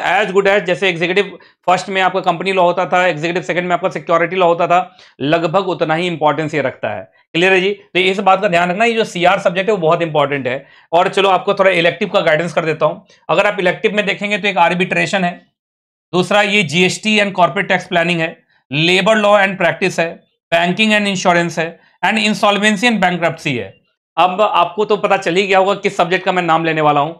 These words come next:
तो मैं आपको बता देता हूं कि इसमें से जो सब्जेक्ट सबसे ज्यादा इंपॉर्टेंट है, जो आपको लेना चाहिए, तो that is आईबीसी, that is Insolvency and Bankruptcy लेना चाहिए। अब देखो आईबीसी का कितना फायदा होगा।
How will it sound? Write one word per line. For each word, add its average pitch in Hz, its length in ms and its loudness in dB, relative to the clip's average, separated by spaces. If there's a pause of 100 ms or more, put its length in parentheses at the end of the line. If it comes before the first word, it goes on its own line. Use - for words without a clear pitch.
(260)
तो 160 80 0
मैं 175 140 4
आपको 190 260 2
बता 175 240 2
देता 190 200 0
हूं 196 80 0
कि 190 120 -4
इसमें 196 260 -2
से 214 120 -2
जो 196 140 0
सब्जेक्ट 180 420 -2
सबसे 214 340 0
ज्यादा 175 360 4
इंपॉर्टेंट 175 480 2
है, 175 240 0 (240)
जो 175 100 2
आपको 175 260 2
लेना 180 340 2
चाहिए, 196 340 0
तो 202 160 -2
that 160 340 0
is 214 220 -2 (340)
आईबीसी, 175 880 2
that 156 160 0
is 175 80 -2
Insolvency 160 640 -4
and 208 280 0 (420)
Bankruptcy 156 400 -2
लेना 139 260 -4
चाहिए। 104 340 -10 (440)
अब 151 140 2
देखो 175 180 0
आईबीसी 185 360 0
का 202 80 2
कितना 185 220 0
फायदा 180 260 2
होगा। 143 300 0